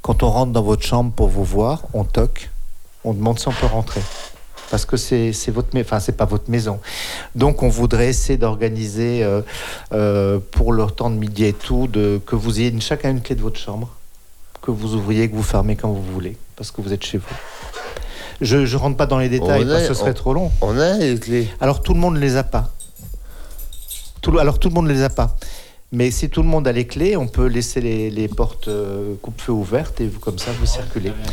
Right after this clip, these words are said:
Speaker 1: Et pas de
Speaker 2: Ah
Speaker 1: clé,
Speaker 2: ouais, ça
Speaker 1: pas
Speaker 2: serait
Speaker 1: de clé,
Speaker 2: bien.
Speaker 1: pas de clé de ca-, placard parce qu'on n'a pas le droit, c'est à vous, chez vous.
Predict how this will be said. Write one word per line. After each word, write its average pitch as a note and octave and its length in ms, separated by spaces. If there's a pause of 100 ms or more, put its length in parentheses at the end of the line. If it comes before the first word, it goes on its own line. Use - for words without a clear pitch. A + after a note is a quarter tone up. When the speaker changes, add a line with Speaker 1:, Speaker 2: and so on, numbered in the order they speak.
(400)
Speaker 1:
Et A2+ 120
pas - 120
de - 60
Speaker 2:
Ah G#2 80
Speaker 1:
clé, B2+ 80
Speaker 2:
ouais, B2 80
ça A2 40
Speaker 1:
pas G#2+ 60
Speaker 2:
serait B2+ 100
Speaker 1:
de A2 60
clé, A#2+ 100
Speaker 2:
bien. G#2+ 240
Speaker 1:
pas C3+ 140
de - 80
clé B2 80
de - 60 (140)
ca-, A2+ 80
placard A#2+ 480
parce - 160
qu'on - 120
n'a A2+ 80
pas G#2 140
le G2 40
droit, G2 240
c'est - 180
à G#2 60
vous, G2 240
chez - 160 (100)
vous. G#2+ 80